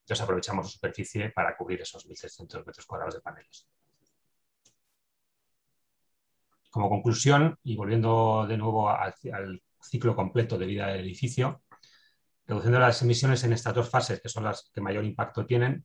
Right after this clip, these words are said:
pues, eh, podríamos llegar a, a, a reducir las emisiones totales en torno a un ochenta y siete por ciento. En el caso de un edificio con componentes reciclados, que estuviera construido con componentes reciclados. Si, si nos decantamos por la solución en madera, todavía podemos aumentar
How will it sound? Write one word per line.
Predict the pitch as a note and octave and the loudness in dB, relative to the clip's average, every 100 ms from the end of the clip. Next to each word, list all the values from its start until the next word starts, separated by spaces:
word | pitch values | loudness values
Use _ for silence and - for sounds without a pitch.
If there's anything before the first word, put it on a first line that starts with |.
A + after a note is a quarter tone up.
| - | -10
pues, | F#2 - - | -10 -10 -12
eh, | F#2+ F2+ | -10 -8
podríamos | F2+ G#2 G#2+ A2 | -8 -4 -2 2
llegar | A2 A2 | 2 2
a, | A2 A2 | 2 0
a, | G#2+ G#2 G2+ A#2 G2+ | -4 -4 -6 -4 -4
a | |
reducir | G2+ F#2+ - A2+ G#2 | -4 -6 0 0 0
las | G2+ G#2+ | -4 -6
emisiones | F#2+ G#2+ G#2+ | -8 -6 -6
totales | G#2 - G#2 A2+ - | -6 -2 0 0 -4
en | A2 G2 F#2+ F#2 | -8 -6 -8 -8
torno | - G#2 G2+ | -4 -2 0
a | |
un | G2+ | -2
ochenta | F2+ F#2+ - | -6 -12 -12
y | F2+ | -10
siete | G2+ - | -10 -6
por | A#2+ - | -6 0
ciento. | B2+ A#2+ A#2 _ _ _ - - _ _ _ _ _ _ _ _ - - _ _ _ _ _ _ _ _ | 0 0 -6 _ _ _ -20 -20 _ _ _ _ _ _ _ _ -20 -20 _ _ _ _ _ _ _ _
En | B2+ | 0
el | A#2 A2 | 0 2
caso | - B2 | 0 4
de | A#2 | 6
un | A2+ | 6
edificio | A#2 A#2+ C3+ | 4 2 0
con | B2+ A2+ | 0 0
componentes | A2 G2 G2+ G2 | -2 -4 -6 -6
reciclados, | F#2+ A#2 B2+ A#2 - | -8 -4 -2 -2 -6
que | - | -18
estuviera | - F#2 G#2+ | -12 -8 -8
construido | - G2 G2 | -8 -8 -8
con | - | -8
componentes | F2 E2 F2+ F2+ | -12 -10 -12 -12
reciclados. | - _ - D#2 - - | -18 _ -16 -14 -14 -18
Si, | - F#2+ F2+ F2 F2 | -16 -10 -8 -8 -10
si | - | -6
nos | F#2 | -4
decantamos | F#2 F#2 F2 G#2 - | -2 -2 0 0 0
por | A2 | -2
la | |
solución | A2+ G#2+ A2 | 0 -2 -2
en | G#2 | -2
madera, | G2+ G#2 G#2+ A2+ | -2 2 2 0
todavía | G2+ F#2+ F#2 | -2 -4 -4
podemos | G2 F#2+ F#2+ | -4 -4 -4
aumentar | F#2+ F2+ - G2 | -6 -8 -4 -4